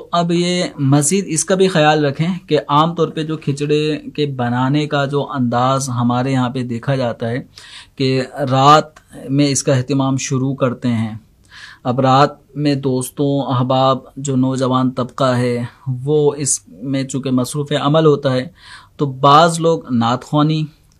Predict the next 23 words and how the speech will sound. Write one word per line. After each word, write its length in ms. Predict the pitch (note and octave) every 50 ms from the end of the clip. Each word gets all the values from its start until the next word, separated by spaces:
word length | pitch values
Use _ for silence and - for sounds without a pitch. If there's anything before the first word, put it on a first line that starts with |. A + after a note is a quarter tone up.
| _ _ -
कर 160 | D3+ D3 C#3+
रहे 220 | C#3+ D3 C#3 D3
होते 280 | D3 C#3 C3+ C3 - C#3+
हैं, 140 | C#3 C#3 C3+
नात 300 | C3 B2+ B2+ B2+ C3 C3
की 140 | - C#3 C3+
कोई 260 | B2 - C3 C3 C3 B2+ -
cassette 380 | - B2 A#2+ - - C#3+ - -
लगा 260 | B2+ B2 B2 B2 B2 A#2+
दी, 280 | B2 C3 B2 A#2+ A#2+
अ, 440 | A#2+ - - - - - - _ - B2+ A#2+ A#2 A#2 A#2 A2+ A2+ A2+
बड़े 280 | A#2+ B2 B2 B2+ C3 B2
speaker 380 | - - - B2+ B2+ - C#3
लगा 300 | C3+ C3 B2+ B2 B2+ C3
लेते 280 | C3 B2+ B2+ B2+ - B2+
हैं, 120 | B2 A#2+
नाते 380 | A#2 A#2 A#2 A#2+ A#2+ - D3+ C#3+
सुन 240 | - D3+ D3 C3+ B2+
रहे 160 | B2+ B2+ B2+
होते 260 | B2+ B2 A#2+ - B2+
हैं। 220 | A#2+ A#2+ A#2 A2+ C3
बाज़ 340 | C#3 C#3 C#3+ C#3+ C#3+ C#3+ D3
लोग 300 | C3+ C3 C3 B2+ C3+ -